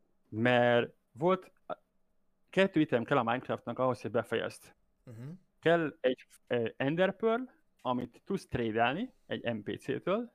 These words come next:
Speaker 1: ugye egy, egy, egy, egy nem, ö, játékostól, nem játékos, egy mobtól, oda mész, és akkor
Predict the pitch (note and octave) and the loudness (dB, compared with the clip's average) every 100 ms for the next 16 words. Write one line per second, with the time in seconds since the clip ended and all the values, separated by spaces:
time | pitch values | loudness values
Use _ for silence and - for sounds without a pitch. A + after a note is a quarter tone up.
0 | _ A2+ A2 G#2+ G#2+ - A2 - A2 A2 | _ -8 -6 -4 -6 -6 -6 -6 -8 -4
1 | A2+ G#2+ A#2+ A2+ A2 A2 A#2 A#2 A2+ G#2+ | -4 -2 -2 -2 -4 -6 -6 -4 0 0
2 | - B2+ C#3 - A3 C4 C#4+ _ _ - | -2 -8 -8 -8 -6 -6 -8 _ _ -10
3 | A2+ G#2+ A2 - A#2+ - - B2+ D#3+ - | -6 -4 -6 -10 -12 -10 -4 -2 -2 -2
4 | D#3 D3 B2+ A#2+ - - A2 - | 0 0 -2 -4 -8 -12 -10 -12